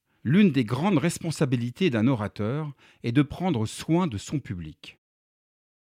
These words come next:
Cela passe bien sûr par sa capacité à exprimer clairement ses idées et en maîtriser la narration, mais aussi par le fait de lui offrir une expérience d'écoute qui soit le plus agréable possible. Et c'est particulièrement vrai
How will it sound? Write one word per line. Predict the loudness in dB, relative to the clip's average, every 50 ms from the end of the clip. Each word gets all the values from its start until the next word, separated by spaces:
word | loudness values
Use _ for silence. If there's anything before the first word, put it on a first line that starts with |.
| _
Cela | _ -6 -2 0 0 2
passe | 4 4 2 2 2 -2
bien | 0 2 2 2
sûr | 2 0 -2 -2 -2
par | -2 -4
sa | -6 -6 -6
capacité | -4 -4 -2 0 -2 -2 -2 -4 -8 -2 0 2 2 2
à | 0
exprimer | -2 -4 -6 -12 -8 -4 -4 -2 -2 -4
clairement | -4 -2 0 0 2 0 0
ses | -2 -4 -6 -6 -6 -4
idées | -2 0 2 2 2 2 0
et | -4 -6
en | -4 -2 0
maîtriser | 0 0 -2 -4 -6 -4 -2 0 0
la | 0 0
narration, | -2 -4 -4 -4 -6 -6 -6 -6 -6 -4 -4 -6 -10 _ _ _ _ -20 -20 -20 _ -2
mais | 0 2 4 4
aussi | 4 2 0 -2 -4 -8 -6
par | -2 0 0 2
le | 0 0
fait | -2 -2 -2 0 0 2
de | 2 2
lui | 2 2 2 2
offrir | 2 0 0 -4 -6 -6 -2 0 0 2
une | 4 4
expérience | 4 2 0 -2 -2 0 2 2 2 0 0
d'écoute | 0 -2 -4 -4 -4 -6 -8 -8 -8 -8 -14 _ _
qui | -10 -8
soit | -4 0 2 2
le | 2
plus | 2 0 -2 0 0
agréable | 0 0 2 2 2 2 2 0 -2 -4
possible. | -8 -8 -12 -12 -14 -18 -18 -18 -20 -20 _ _ _ _ _ -18 _ -8
Et | -6
c'est | -2 -2 -2
particulièrement | 0 0 -2 -2 -2 -10 -10 -8 -4 -2 0 2 2 2 2 2 0 0
vrai | -2 -4 -4 -4 -4 -4 -6 -10